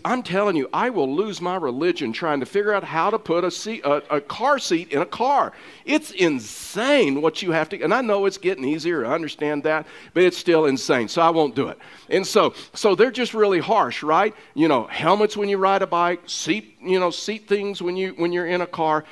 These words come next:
Now listen, Jesus never said, "Hey, don't worry about anything," and so you just live haphazard lives. I mean, don't be concerned about a safety latch. Don't be concerned about bike helmets. Don't wear, don't be concerned about wearing seat belts. Who does that? Don't lock your doors.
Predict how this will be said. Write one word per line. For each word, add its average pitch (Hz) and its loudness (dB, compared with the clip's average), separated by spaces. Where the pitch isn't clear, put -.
Now 196 4
listen, 214 2
Jesus 214 -6
never 190 0
said, 175 -2
"Hey, 185 0
don't 190 0
worry 196 2
about 196 -2
anything," 196 0
and 165 -4
so 170 -2
you 170 -4
just 170 -6
live 170 0
haphazard 170 0
lives. 143 0
I 143 0
mean, 175 4
don't 175 4
be 185 2
concerned 180 -4
about 175 -2
a 170 -4
safety 165 -4
latch. 131 0
Don't 165 -2
be 180 -2
concerned 170 -4
about 170 -2
bike 151 -2
helmets. 135 -2
Don't 156 0
wear, 165 4
don't 170 0
be 175 -4
concerned 170 -4
about 165 0
wearing 160 0
seat 160 -8
belts. 160 0
Who 165 -6
does 165 0
that? 160 -2
Don't 160 0
lock 160 0
your 156 -12
doors. 156 0